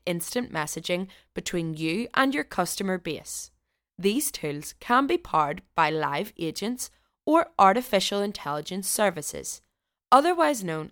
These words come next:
as a chatbot. Chatbots are computer programs that use natural language processing and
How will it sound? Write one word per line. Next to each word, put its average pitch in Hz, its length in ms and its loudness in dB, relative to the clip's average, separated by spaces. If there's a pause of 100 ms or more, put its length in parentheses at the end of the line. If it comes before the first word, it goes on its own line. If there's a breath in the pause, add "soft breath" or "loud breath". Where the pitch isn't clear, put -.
(120)
as 233 160 2
a 269 60 -4
chatbot. - 560 -2 (880)
Chatbots - 720 2 (260 soft breath)
are 247 120 8
computer 277 540 0
programs 156 560 -4 (240 soft breath)
that 208 260 2
use 226 260 0
natural 202 560 2
language 185 540 0
processing 160 680 -4 (260 soft breath)
and 165 180 2